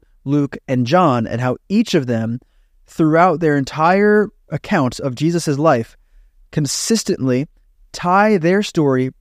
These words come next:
back to the Hebrew Bible story, all to show how Jesus and their entire, this entire four-part gospel or, or four accounts of Jesus' life are all the fulfillment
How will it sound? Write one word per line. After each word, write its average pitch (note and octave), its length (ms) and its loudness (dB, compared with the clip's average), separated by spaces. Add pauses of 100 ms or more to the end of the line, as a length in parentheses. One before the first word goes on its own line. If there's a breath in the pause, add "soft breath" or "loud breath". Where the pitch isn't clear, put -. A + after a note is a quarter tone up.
(120)
back D#3 240 0
to D#3 80 -6
the C#3 100 -4
Hebrew C#3+ 260 -4
Bible C#3 280 0
story, A2 340 -10 (100)
all F#3 260 4
to G3+ 120 -4
show E3 480 2 (380)
how C#3 180 0
Jesus C#3 600 -2
and C#3 280 -2
their C#3+ 160 2
entire, F3 500 2 (420)
this D3 160 -6
entire D3+ 300 2
four-part E3+ 680 0
gospel C#3 440 0
or, A#2 300 2
or A2+ 140 -4
four D#3 380 0
accounts D3+ 340 -2
of A#2+ 80 -8
Jesus' B2+ 400 -4
life C3+ 320 0 (460)
are C3 180 -2
all F3 300 4
the E3 100 -2
fulfillment D3 680 0